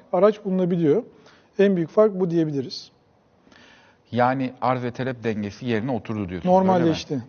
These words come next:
Speaker 1: normalleşti diyebiliriz.
Speaker 2: Şimdi özellikle son dönemdeki,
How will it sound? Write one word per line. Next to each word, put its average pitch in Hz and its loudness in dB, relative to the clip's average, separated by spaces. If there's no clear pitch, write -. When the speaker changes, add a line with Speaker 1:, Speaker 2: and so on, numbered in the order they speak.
Speaker 1:
normalleşti 151 -6
diyebiliriz. 135 -10
Speaker 2:
Şimdi 190 -4
özellikle 156 0
son 143 -4
dönemdeki, 139 -4